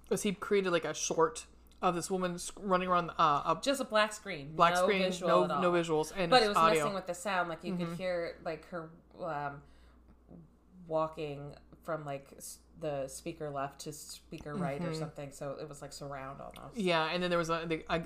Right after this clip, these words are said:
Speaker 1: a male figure came in, and she was screaming, and it was, it was fri-, they played it. It was frightening.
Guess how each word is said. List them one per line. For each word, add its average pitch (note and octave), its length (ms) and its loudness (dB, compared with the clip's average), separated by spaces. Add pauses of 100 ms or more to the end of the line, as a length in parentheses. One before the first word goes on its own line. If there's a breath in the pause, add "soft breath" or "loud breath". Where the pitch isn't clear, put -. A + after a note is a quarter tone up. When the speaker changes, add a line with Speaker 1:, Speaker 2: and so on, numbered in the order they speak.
Speaker 1:
a - 20 -2
male D#3 340 2
figure D#3 380 -2
came D3+ 260 -4
in, D3 180 -2
and D3 160 -4
she - 140 -8
was D3+ 100 -6
screaming, F#3 420 -4 (420 loud breath)
and F#3+ 120 2
it F#3+ 60 4
was, F#3 160 4
it D#4 100 2
was A#4 200 6
fri-, F#3+ 380 -2
they G#3+ 120 6
played A#3 340 6
it. E3 80 2
It F#3 60 2
was C4+ 140 0
frightening. F#3+ 560 -4